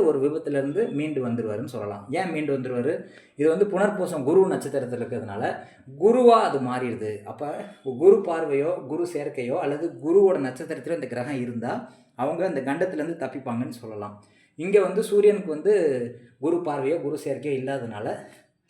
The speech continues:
அந்த தந்தை வந்து மரணிப்பார் அப்படின்னு சொல்லி சொல்லலாம். இது பிறப்பு ஜாதகத்தை வச்சு சொல்றது. இது எப்ப, எந்த காலகட்டத்துல அப்படின்னு பார்க்கும்போது கோச்சார ரீதியாகவும் நடக்கும், தசாபுத்தி ரீதியாகவும் இந்த சம்பவங்கள் நடக்கும் அப்படின்னு சொல்லி சொல்லலாம்.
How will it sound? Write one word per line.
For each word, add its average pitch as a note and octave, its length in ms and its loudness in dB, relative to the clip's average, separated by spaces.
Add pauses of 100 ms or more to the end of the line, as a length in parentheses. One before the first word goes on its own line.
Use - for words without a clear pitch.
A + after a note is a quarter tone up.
(240)
அந்த D3 400 -4
தந்தை F3 360 -4
வந்து D3 220 -2
மரணிப்பார் A#2+ 520 -4
அப்படின்னு G#2+ 280 -8
சொல்லி B2+ 160 -4
சொல்லலாம். G2+ 360 -6
இது A2+ 120 -10
பிறப்பு D#3 300 0
ஜாதகத்தை A#2+ 320 -4
வச்சு E3 160 -8
சொல்றது. G2+ 380 -8 (640)
இது C#3 100 2
எப்ப, D3+ 240 4
எந்த F3 220 6
காலகட்டத்துல D3+ 560 2 (440)
அப்படின்னு B2+ 340 -2
பார்க்கும்போது B2+ 380 -2
கோச்சார D#3+ 380 2
ரீதியாகவும் D3 420 -2
நடக்கும், C3 320 -4 (320)
தசாபுத்தி D#3+ 500 2
ரீதியாகவும் C#3+ 500 -2
இந்த B2+ 140 -6
சம்பவங்கள் B2 520 -4
நடக்கும் A2 420 -8
அப்படின்னு G2+ 300 -10
சொல்லி B2 140 -4
சொல்லலாம். A2+ 400 -8